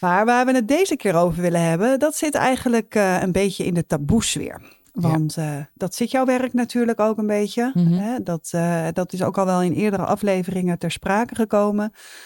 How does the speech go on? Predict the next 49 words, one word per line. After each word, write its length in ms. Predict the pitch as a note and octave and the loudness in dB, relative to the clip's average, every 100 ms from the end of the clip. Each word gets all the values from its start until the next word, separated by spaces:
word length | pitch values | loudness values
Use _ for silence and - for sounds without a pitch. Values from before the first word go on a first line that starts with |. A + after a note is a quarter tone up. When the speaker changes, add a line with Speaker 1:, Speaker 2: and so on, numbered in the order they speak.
| - _ | -20 _
Speaker 1:
Want, 300 | E3+ D#3+ D#3+ | -4 -2 -2
eh, 120 | D#3+ | -2
mensen 380 | D#3+ E3+ F3 - | -2 -2 -2 -4
ontslaan 420 | E3+ - F3+ D#3+ | -6 -4 -2 -2
is 100 | D#3+ | -4
niet 120 | G3+ | -6
het 100 | F3 | -6
meest, 380 | F3 F3 E3 - | -2 -2 -4 -6
eh, 140 | D#3 D3+ D3+ _ _ | -4 -4 -6 _ _
populaire 540 | G#3+ A3 G#3+ G3 F#3 | 0 0 2 0 0
onderwerp 640 | F3 B3 A#3 G3 E3+ D#3+ - | 0 0 2 2 0 -2 -2
om 140 | A3+ | 0
over 260 | F#3+ G3 F3 | 2 0 -2
te 100 | - | -4
praten. 540 | D#3+ F#3 F#3 - B3 _ _ - | -2 0 -2 -4 -8 _ _ -4
Speaker 2:
Nee. 200 | D#3 - - _ _ _ | -2 -2 -8 _ _ _
Speaker 1:
En 120 | C4+ | 2
dat 140 | C4+ G3+ | 2 2
doen 140 | D#4 | 2
werkgevers 800 | G4 C4 F#3+ - F#3+ E3 E3+ - | 2 2 0 0 0 0 -4 -2
dus 180 | F#3 F3+ | -2 0
ook 140 | F#3 | 0
niet 180 | F3 D#3 | 0 0
zo 120 | F3+ | 0
heel 240 | D#3+ F3 | 0 0
snel 420 | E3 - F3 D#3+ - | -2 -2 0 0 -2
en 120 | F#3+ | -2
heel 220 | F3 F#3+ | 0 0
makkelijk. 560 | F3 D#3+ D#3+ B2+ - - _ - - _ | 0 -2 -4 -10 -16 -20 _ -20 -20 _
Speaker 2:
Nou, 140 | D3+ F#3+ | 0 0
het 100 | - | 0
is 100 | F#3 | 0
zeker 260 | A#3 B3 | 0 2
niet 100 | B3 | 2
makkelijk, 360 | A#3 A#3+ - D3+ | 2 0 -2 0
nee. 320 | D3+ D3 D3 | 2 2 0
En, 200 | - F3 | -2 0
ehm, 340 | F3 E3 E3 D#3+ - | 2 2 2 0 0
nou, 180 | F3 D3+ | 0 2
we 40 | |
gaan 220 | - E3 | 2 0
gelijk 240 | - E3+ F3+ | 2 0 2
maar 140 | E3+ | 2
weer 120 | E3 | 2
even 320 | E3 E3+ - | 0 -2 -2
het 200 | D#3+ D#3 | 0 0
woord 240 | D3+ E3+ E3+ | 0 -2 0
ontslaan 420 | E3 D3+ F3+ G3 | -2 0 0 0
beetpakken. 680 | E3 D#3+ - D3+ - G#3+ | 0 0 0 0 2 -2